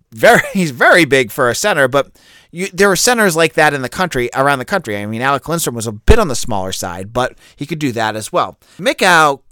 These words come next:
it has a great, a solid off-, um, offer list. He's a three-star recruit with offers from Miami,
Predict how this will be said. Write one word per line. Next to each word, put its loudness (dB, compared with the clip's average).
it -6
has -4
a -6
great, -8
a -4
solid 2
off-, -4
um, -4
offer 0
list. -8
He's -12
a -8
three-star -4
recruit -8
with -12
offers -6
from -12
Miami, -8